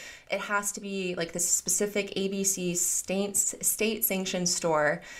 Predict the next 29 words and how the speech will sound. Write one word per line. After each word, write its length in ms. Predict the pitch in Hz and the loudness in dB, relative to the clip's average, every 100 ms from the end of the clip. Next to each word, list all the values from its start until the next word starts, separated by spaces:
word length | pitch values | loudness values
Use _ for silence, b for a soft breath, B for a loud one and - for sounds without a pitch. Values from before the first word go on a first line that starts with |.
| B B - | B B 2
um, 320 | 175 170 170 | 4 4 2
in 100 | 190 | 0
order 160 | 180 | 0
to 140 | 175 175 | 0 -4
do 160 | 180 | -6
that. 160 | 165 - | -8 -2
Now, 120 | 190 | 0
if 140 | 196 240 | 0 -2
you 120 | 233 | 0
are 160 | 214 - | 2 0
a, 400 | 196 185 185 175 | -2 -4 -4 -4
like, 220 | 165 170 | -8 -2
restaurant 560 | 202 226 - 226 208 - | -2 0 -2 -4 -4 -2
or 80 | |
something, 420 | 214 208 208 208 196 | -2 0 0 0 4
there's 240 | 180 180 | 4 4
different 420 | 175 185 185 180 | 0 -2 0 0
workarounds 680 | 175 170 180 175 170 170 170 | 2 2 4 4 4 0 -2
'cause 160 | 175 170 | -4 -4
you 140 | 160 | -2
have 180 | 156 - | -4 -4
a 20 | |
distributor 500 | - - 226 214 196 | -4 0 4 4 4
license. 600 | 190 185 180 180 175 170 | 2 2 0 0 0 -2
That's, 340 | 147 - - | -4 -4 -4
you 60 | 170 | -6
know, 100 | - | -6
much 420 | 170 170 - - | -6 -6 -8 -6
different 500 | 175 175 175 175 - | -2 0 2 0 -2